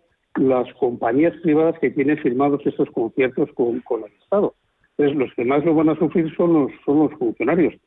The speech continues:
Eh, ¿aquí qué hay detrás de todo esto? Pues bueno, pues a lo mejor lo que antes estábamos comentando, ¿no? La ideología a flor de piel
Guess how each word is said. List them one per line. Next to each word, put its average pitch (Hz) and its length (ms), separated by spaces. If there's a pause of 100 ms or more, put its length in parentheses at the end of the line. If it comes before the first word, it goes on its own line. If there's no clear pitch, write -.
(640)
Eh, - 200
¿aquí 196 300
qué 202 120
hay 196 100
detrás 180 280
de 160 80
todo 165 240
esto? 175 220
Pues 127 140
bueno, 143 200
pues - 220
a 117 40
lo 117 80
mejor - 220
lo 135 240
que 120 80
antes 139 260
estábamos 123 460
comentando, 127 560
¿no? 143 140
La 123 100 (120)
ideología 123 480
a - 40
flor 139 280
de 135 100
piel 156 320